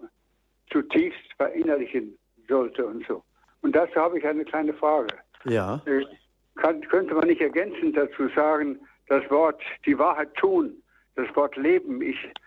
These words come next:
Speaker 1: habe die, die Gewohnheit, das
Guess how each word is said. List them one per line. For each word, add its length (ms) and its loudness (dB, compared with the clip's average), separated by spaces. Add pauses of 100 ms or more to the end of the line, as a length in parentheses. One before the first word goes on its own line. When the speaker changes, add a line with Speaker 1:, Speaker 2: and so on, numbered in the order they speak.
(180)
Speaker 1:
habe 200 -2 (140)
die, 500 -2
die 160 0
Gewohnheit, 1200 2
das 360 -6